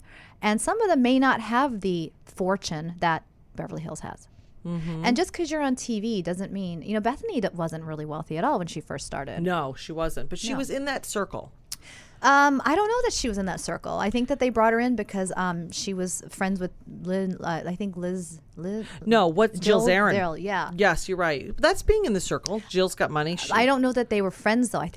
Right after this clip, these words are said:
Speaker 1: that
Speaker 2: Oh.
Speaker 1: she saw her in the Hamptons at a party. He's like, "Hey, you'd be great for the show," kind of thing.
Speaker 2: Okay.
Speaker 1: I think it's a little difficult. And I think New Jersey's totally different because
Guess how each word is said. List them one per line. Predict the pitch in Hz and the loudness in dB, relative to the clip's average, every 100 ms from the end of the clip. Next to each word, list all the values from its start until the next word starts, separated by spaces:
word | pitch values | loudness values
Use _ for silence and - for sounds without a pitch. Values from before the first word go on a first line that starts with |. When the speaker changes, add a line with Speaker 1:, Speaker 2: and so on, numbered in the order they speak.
| 190 | 4
Speaker 1:
that | 196 | 6
Speaker 2:
Oh. | 208 214 175 | 6 6 4
Speaker 1:
she | 143 | 6
saw | 220 247 | 6 4
her | 202 170 160 - | 2 0 -2 -4
in | 175 | -6
the | 170 | -2
Hamptons | 220 233 196 180 | 0 0 -2 -8
at | 160 | -8
a | |
party. | - 240 208 | 0 0 2
He's | 160 | -2
like, | 160 | -8
"Hey, | - 214 | -2 -2
you'd | 180 | -2
be | 165 | -6
great | 160 151 | -6 -8
for | - | -8
the | 156 | -10
show," | - 190 | -4 -4
kind | 156 151 | -4 -8
of | 156 | -10
thing. | 160 160 | -10 -6
Speaker 2:
Okay. | 175 175 180 120 104 | 0 0 0 -4 -2
Speaker 1:
I | 226 | -4
think | 349 403 | -4 -6
it's | 494 427 | -4 -2
a | |
little | 359 302 | 2 2
difficult. | 254 320 330 - 156 - | 0 -4 -6 -4 -4 -2
And | 196 | -2
I | 202 | -2
think | 269 247 | -2 -2
New | 226 | -2
Jersey's | 214 240 311 294 - | 0 0 0 -2 -6
totally | - 285 285 | -2 0 2
different | 202 147 147 165 | 0 -4 -6 -6
because | 180 185 180 175 | -8 -4 -2 -2